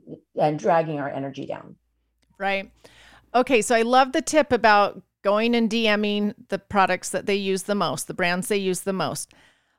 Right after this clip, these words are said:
Speaker 2: But if I'm a mom listening to this podcast, I might be like,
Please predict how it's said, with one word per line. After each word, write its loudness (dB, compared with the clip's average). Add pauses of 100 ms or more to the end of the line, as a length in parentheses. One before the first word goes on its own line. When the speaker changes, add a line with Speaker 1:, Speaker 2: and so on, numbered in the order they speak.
(160)
Speaker 2:
But 4
if 2
I'm 4 (320)
a 4
mom 4
listening 2
to -4
this 0
podcast, 0
I 0
might -4
be 0
like, 2